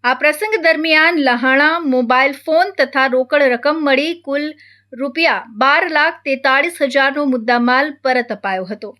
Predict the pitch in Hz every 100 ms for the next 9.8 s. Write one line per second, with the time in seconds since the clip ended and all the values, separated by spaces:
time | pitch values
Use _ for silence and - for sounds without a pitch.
0 | _ _ _ _ _ _ _ 262 277 381
1 | 440 392 370 359 370 381 269 262 285 320
2 | 330 370 359 285 269 277 285 233 240 285
3 | 294 285 254 220 277 285 285 330 339 277
4 | 262 269 277 - _ - 277 311 294 269
5 | 269 285 - 269 294 294 277 285 294 320
6 | _ - 233 226 269 302 294 269 285 269
7 | - 240 247 254 330 302 311 370 _ _
8 | _ _ _ _ _ _ _ _ - 302
9 | 311 330 339 - - 285 294 277